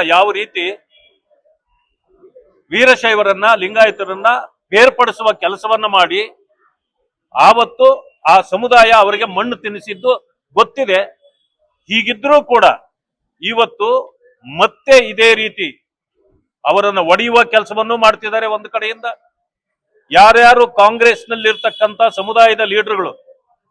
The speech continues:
ನಮ್ಮ ಸರ್ಕಾರ ಇರುವಾಗ ಬೀದಿಯಲ್ಲಿ ನಿಂತು ಏನು ಘೋಷಣೆಗಳನ್ನ ಕೂಗ್ತಿದ್ರು, ಸ್ವಾಮೀಜಿ ಅವರನ್ನ ತಲೆ ಮೇಲೆ ಹೊತ್ಕೊಂಡು ಓಡಾಡ್ತಿದ್ರು, ಎಲ್ಲೋದ್ರಿ ಈಗ ಅವರೆಲ್ಲ?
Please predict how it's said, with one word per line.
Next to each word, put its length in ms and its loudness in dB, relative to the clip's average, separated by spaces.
ನಮ್ಮ 280 0
ಸರ್ಕಾರ 440 2
ಇರುವಾಗ 480 0
ಬೀದಿಯಲ್ಲಿ 720 -4
ನಿಂತು 560 -14
ಏನು 340 0
ಘೋಷಣೆಗಳನ್ನ 720 -2
ಕೂಗ್ತಿದ್ರು, 680 -8
ಸ್ವಾಮೀಜಿ 540 0
ಅವರನ್ನ 420 0
ತಲೆ 300 -2
ಮೇಲೆ 220 0
ಹೊತ್ಕೊಂಡು 420 -6
ಓಡಾಡ್ತಿದ್ರು, 800 -6
ಎಲ್ಲೋದ್ರಿ 440 2
ಈಗ 100 -2
ಅವರೆಲ್ಲ? 280 0